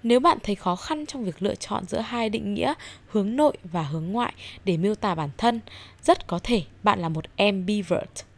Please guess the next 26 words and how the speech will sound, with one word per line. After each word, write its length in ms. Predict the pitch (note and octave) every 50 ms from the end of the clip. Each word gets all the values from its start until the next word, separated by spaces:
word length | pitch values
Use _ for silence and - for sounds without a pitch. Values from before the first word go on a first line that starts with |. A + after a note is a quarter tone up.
| - - -
người 160 | F#3 F3+ E3
hướng 220 | E3 E3 D#3 E3
chung. 280 | - - C4+ C4+ C4 A#3+ - - - - - - - - - - - - - - - - - -
Mình 180 | B3+ C4 A#3+ A3+
khá 320 | - - - G#3+ F#3+ G#3
chắc 220 | - A4 A4+ - -
chắn 340 | - A#3 F#3 F#3 G#3 C4
mình 160 | C#4+ C4 G#3+ F#3+
là 60 | F3
một 160 | D#3+ D#3+ D#3 - - - -
ambivert 800 | - - G#3+ G#3 G#3+ G3 G#3+ G#3 G3+ F3+ F#3 D#3+ - - - - - -
từ 140 | - F#3+ F3
trước. 320 | - - - G3+ A#3 - - - - - - - - - - - - - -
Chỉ 200 | - - B3 E3
là 240 | D#3 D#3+ D#3 D3+ D3
cái 160 | - - E3
phần 200 | D#3 - A#3 F#3+
hướng 320 | F3+ F3+ F3+ E3+ E3 F#3
ngoại 220 | A3 C4+ C4+ - - -
của 100 | - D#3
mình 320 | D#3 E3+ E3+ E3 D#3 D#3+
nhiều 200 | E3+ E3+ D#3+ D#3+
hơn 340 | D#3+ F3+ A3+ B3+ C4 B3 A#3+ -
phần 140 | - F3 D#3+
hướng 240 | D#3+ D#3 D3+ D#3+ F#3+
nội, 200 | A3+ A#3 -